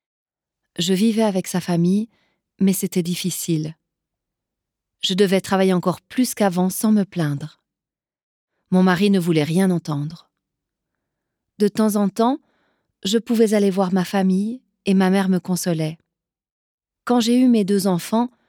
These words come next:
la vie est devenue un peu mieux là-bas. Quand mon mari a été appelé par l'armée, nous avons décidé de fuir le pays pour l'Europe. Nous sommes arrivés par hasard en Suisse,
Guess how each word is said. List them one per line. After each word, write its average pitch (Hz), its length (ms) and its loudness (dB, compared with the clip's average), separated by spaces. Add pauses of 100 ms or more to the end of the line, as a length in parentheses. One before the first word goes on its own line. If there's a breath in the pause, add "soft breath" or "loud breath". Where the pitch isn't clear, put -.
(340)
la 208 180 2
vie 233 220 2
est 202 80 2
devenue 185 360 2
un 175 80 0
peu 175 160 -2
mieux 170 220 2
là-bas. 143 400 -4 (1120)
Quand 185 120 2
mon 180 140 2
mari 165 320 0
a 175 60 2
été 170 200 -2
appelé 165 260 -2
par 151 160 -4
l'armée, 156 480 -2 (560)
nous 202 180 4
avons 202 200 2
décidé 196 360 0
de 180 140 2
fuir 220 340 -2
le 190 120 2
pays 185 280 -2
pour 175 160 -4
l'Europe. 156 460 -4 (840)
Nous 220 100 2
sommes 208 260 0
arrivés 185 320 0
par 233 240 -2
hasard 196 300 0
en 170 80 0
Suisse, - 420 -8